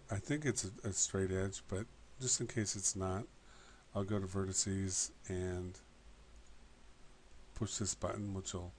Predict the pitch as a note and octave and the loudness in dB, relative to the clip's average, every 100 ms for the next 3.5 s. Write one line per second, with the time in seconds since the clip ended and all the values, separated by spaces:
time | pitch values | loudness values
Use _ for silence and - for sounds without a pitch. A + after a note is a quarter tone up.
0 | - - - - - - - - G#2+ A2 | -16 -20 -18 -18 -20 -18 0 4 6 6
1 | G#2 F#2 G2+ F#2+ F2+ - G#2 F#2 - - | 6 4 2 2 0 0 0 0 -4 6
2 | G#2+ G2 G#2 F#2+ F#2 F#2 F#2 F#2 - F2+ | 8 8 6 0 2 2 2 2 2 2
3 | F2+ - G#2 G#2+ - | 0 -2 -2 -4 -6